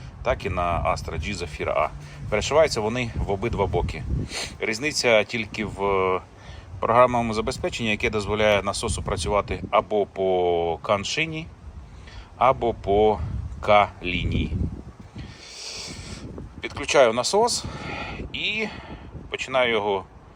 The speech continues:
спочатку читати, вичитую він код. Читаю код, ну і далі вже буду підключати насос з розборки.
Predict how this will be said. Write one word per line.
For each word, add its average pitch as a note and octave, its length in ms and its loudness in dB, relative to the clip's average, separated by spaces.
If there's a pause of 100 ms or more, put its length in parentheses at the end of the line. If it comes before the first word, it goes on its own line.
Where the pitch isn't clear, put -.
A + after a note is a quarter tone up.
(280)
спочатку - 500 -2
читати, G3+ 500 2 (100)
вичитую G#2+ 400 -8
він D3 140 -8
код. G#3 280 2 (960)
Читаю G#2+ 400 2
код, G3+ 340 2 (520)
ну A#3 200 -4
і A#2 100 0
далі B2+ 300 6
вже G2 200 0
буду G2 300 -4
підключати F2+ 720 -6 (2500)
насос E2+ 500 -4
з E2+ 80 -14
розборки. D#2 500 -8